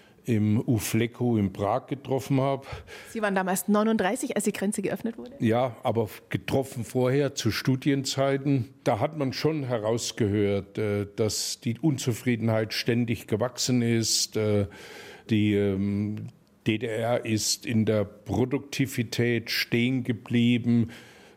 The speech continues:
Speaker 1: Der Anfang vom Ende war die Enteignungswelle zweiundsiebzig. Da sind also so die letzten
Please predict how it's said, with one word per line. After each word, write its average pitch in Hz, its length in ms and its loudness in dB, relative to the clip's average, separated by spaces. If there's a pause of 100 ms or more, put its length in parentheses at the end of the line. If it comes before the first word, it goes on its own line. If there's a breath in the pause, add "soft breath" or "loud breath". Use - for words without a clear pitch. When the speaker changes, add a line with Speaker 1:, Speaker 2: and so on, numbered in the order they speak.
(100)
Speaker 1:
Der - 120 2
Anfang 151 400 -2
vom 120 240 -2
Ende 127 380 0
war 117 200 0
die 117 240 0
Enteignungswelle 110 1080 -2
zweiundsiebzig. 101 1120 -2 (280 loud breath)
Da 110 140 2
sind 113 200 0
also 104 560 0 (400 loud breath)
so - 280 0
die 104 180 -2
letzten 110 880 0